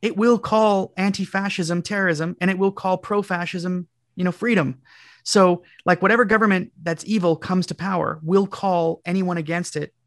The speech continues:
the terrorists. So the, the thing is, is that in a weird way, when people say,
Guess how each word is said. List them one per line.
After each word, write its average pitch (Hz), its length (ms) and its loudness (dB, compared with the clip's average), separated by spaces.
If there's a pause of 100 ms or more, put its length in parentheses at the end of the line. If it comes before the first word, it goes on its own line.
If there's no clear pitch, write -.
(720)
the 156 80 -10
terrorists. 196 600 0 (400)
So 170 520 4
the, 175 280 -4
the 160 180 -2
thing 208 220 2
is, 185 180 2
is 160 160 -4
that 156 220 0
in 160 60 -2
a 160 60 0
weird 185 320 2
way, 151 540 -2
when 160 260 -2
people 170 240 -4
say, 151 480 0